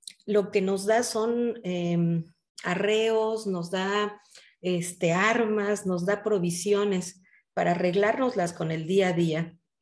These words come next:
en la medida en que nos permite aprovechar la experiencia de muchísimas generaciones anteriores,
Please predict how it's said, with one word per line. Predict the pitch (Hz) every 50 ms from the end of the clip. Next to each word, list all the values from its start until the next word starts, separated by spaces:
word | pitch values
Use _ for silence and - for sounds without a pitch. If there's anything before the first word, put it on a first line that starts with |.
| _ _ _ _ _ _ _ _ _ - - - - - _ -
en | 185 180
la | 175
medida | 180 190 180 202 202 214
en | 220
que | 214 202
nos | 175 180 170
permite | - 190 180 196 196 - 214
aprovechar | 190 - 190 165 170 165 - 196 180
la | 190 190
experiencia | 190 - - 180 180 185 196 180 208 190
de | 185 175
muchísimas | 180 170 175 247 233 262 247 226 214 208 -
generaciones | 214 190 185 170 170 170 175 - 190 190 196 190 185
anteriores, | 170 160 - 165 165 170 175 180 180 175 175 175 - _